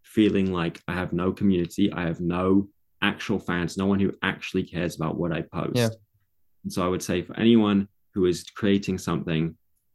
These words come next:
Speaker 1: focus on your actual community. Don't focus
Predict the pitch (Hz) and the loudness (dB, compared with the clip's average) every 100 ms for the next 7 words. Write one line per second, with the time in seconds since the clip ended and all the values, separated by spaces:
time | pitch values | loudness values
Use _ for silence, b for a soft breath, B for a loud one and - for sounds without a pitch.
0 | _ _ _ _ - 117 123 120 92 92 | _ _ _ _ -2 2 2 0 -4 -4
1 | - - _ _ _ - 113 117 104 101 | -8 -14 _ _ _ 0 4 4 2 0
2 | - 107 - 117 117 110 - 104 98 - | -2 -2 0 -4 -4 -6 -2 0 -2 -6
3 | _ - 110 107 110 104 - 80 - 104 | _ -4 2 6 6 6 0 -6 0 2
4 | 127 - 95 104 101 76 80 - | 0 0 0 0 -2 -6 -6 -10